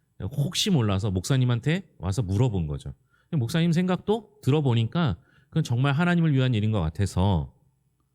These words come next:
어, 그래서 "그걸 하면 좋겠다"라고 대답을 해줍니다. 자, 여기 잘못된 게 있을까요? 없을까요?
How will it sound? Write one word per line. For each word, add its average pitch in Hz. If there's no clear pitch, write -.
어, -
그래서 107
"그걸 139
하면 165
좋겠다"라고 117
대답을 101
해줍니다. 127
자, 104
여기 113
잘못된 123
게 131
있을까요? 98
없을까요? 80